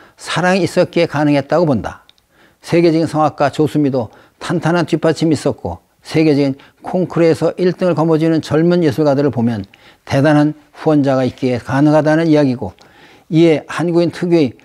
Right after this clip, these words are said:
목표의식이 뚜렷한 남다른 인프라가 경제 성장과 교류를 같이 하면서 한국인의, 에, 예술을 세계의 반석에 올리고 있는 거 아닌가 싶다. 한국의 위상과 더불어 해외 유학을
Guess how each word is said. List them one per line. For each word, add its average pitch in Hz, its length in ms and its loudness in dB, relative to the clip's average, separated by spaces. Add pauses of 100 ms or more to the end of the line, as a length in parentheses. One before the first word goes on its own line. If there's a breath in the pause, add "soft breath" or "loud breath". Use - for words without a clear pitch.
(160 soft breath)
목표의식이 143 600 0
뚜렷한 131 640 -2
남다른 151 600 0
인프라가 156 600 -2 (200)
경제 139 360 0
성장과 127 720 -2 (240 soft breath)
교류를 165 260 2
같이 147 240 -2
하면서 139 460 0 (400 soft breath)
한국인의, 147 800 0 (640 soft breath)
에, 123 200 -2
예술을 147 460 2
세계의 156 540 0
반석에 131 560 -4
올리고 156 340 0
있는 151 180 0
거 160 300 -2
아닌가 139 300 0
싶다. - 400 -14 (500)
한국의 165 540 2
위상과 151 400 0
더불어 135 400 0
해외 160 400 0
유학을 156 380 2